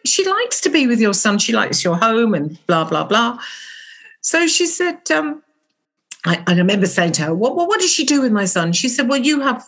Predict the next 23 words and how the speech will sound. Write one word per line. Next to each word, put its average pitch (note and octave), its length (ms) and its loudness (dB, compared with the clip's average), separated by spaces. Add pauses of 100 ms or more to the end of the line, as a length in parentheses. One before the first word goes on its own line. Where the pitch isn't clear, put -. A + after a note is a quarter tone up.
(120)
a - 40 0
daughter F3+ 560 0
who's C4 220 0
got F3+ 240 -2
this F3 200 -2
doll's G3 340 0
pram." E3 520 -2 (540)
I G#3 40 0
said, F#3 260 -2
"Yes, F3+ 220 0
that's - 220 -2
right." F3+ 400 -2
And A#3 140 2
she B3 140 0
said, B3+ 240 -2
"Well, C4+ 100 2
she C#4 180 0
likes B3+ 240 0
to A#3+ 80 -2
play F3+ 240 0
with G#3+ 120 0
the A#3+ 60 -2 (120)
pram." G#3+ 540 0